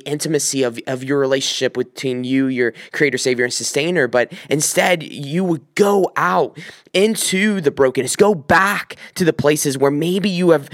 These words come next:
uh, ran away from at different seasons of your, of your life, or maybe people that you have forgotten or people that you went away from because, because they were, they were a burden to you. But,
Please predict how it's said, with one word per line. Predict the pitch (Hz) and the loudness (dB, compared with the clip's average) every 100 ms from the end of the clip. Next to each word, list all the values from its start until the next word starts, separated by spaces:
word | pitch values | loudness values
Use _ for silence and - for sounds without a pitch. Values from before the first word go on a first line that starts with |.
| 190 - | -10 -2
uh, | 139 | -2
ran | 135 156 160 | 2 2 4
away | 151 143 147 | 4 4 2
from | - 143 131 | 2 2 2
at | 117 - | 0 -2
different | 139 147 131 | 0 0 0
seasons | 139 127 127 | -2 0 0
of | 127 | 2
your, | 123 - | 0 0
of | 120 117 127 | 0 0 0
your | 127 | 2
life, | 120 120 113 | 4 2 0
or | 131 | 0
maybe | 139 160 156 | 0 0 -6
people | - 180 175 170 | -4 -2 2 4
that | 135 123 | 2 2
you | 131 127 - - | -2 -2 -4 -4
have | 143 | -2
forgotten | 147 117 139 143 135 | -2 2 0 2 -2
or | 120 | -2
people | - 160 160 | -2 0 0
that | 147 | 0
you | 135 | -2
went | 123 101 147 139 | -4 -2 0 2
away | 135 143 | 2 0
from | 139 147 123 113 | 0 0 0 0
because, | 123 139 123 - - | -2 0 -2 -6 -4
because | - 143 131 | -2 0 2
they | 139 | 2
were, | 139 123 | 2 0
they | 123 139 | 2 2
were | 143 | 4
a | 127 | 0
burden | 117 139 147 135 127 | 0 0 2 0 0
to | - | -2
you. | 127 120 123 | 0 0 0
But, | - 127 | 0 -2